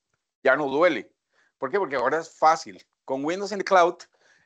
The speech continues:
el ser-, el, el, los entornos de trabajo se van a volver totalmente seguros, fáciles de accesar. Para el usuario es súper sencillo.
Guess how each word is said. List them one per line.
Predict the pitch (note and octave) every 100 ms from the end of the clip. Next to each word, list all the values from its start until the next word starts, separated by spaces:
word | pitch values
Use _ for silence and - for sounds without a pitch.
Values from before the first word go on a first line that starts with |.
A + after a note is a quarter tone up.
| _
el | D3+ D#3
ser-, | D3 A#2+ A#2+
el, | B2 C3+ B2+ A#2+
el, | C3 C3+ C3
los | B2+ B2 -
entornos | G#2+ B2 E3+ G3
de | G3+
trabajo | G3+ G3+ G3 F3+ F#3
se | F3+ C#3+
van | C3
a |
volver | D#3 C#3+ C3 C#3+ - _ _
totalmente | B2 - A#2 B2 C3 C3 B2 A2 _ _
seguros, | _ G2 C3+ G3 G#3+ - _ _ _ _ _
fáciles | D3 D3 D3 C3+
de | A2+
accesar. | A#2 - A2 F3+ F3+ - _ _
Para | E3
el | E3+
usuario | E3 - F3 F#3+ G#3+
es | G#3 - _
súper | - - A3 - G#3+
sencillo. | - F3+ E3+ - A3 C#3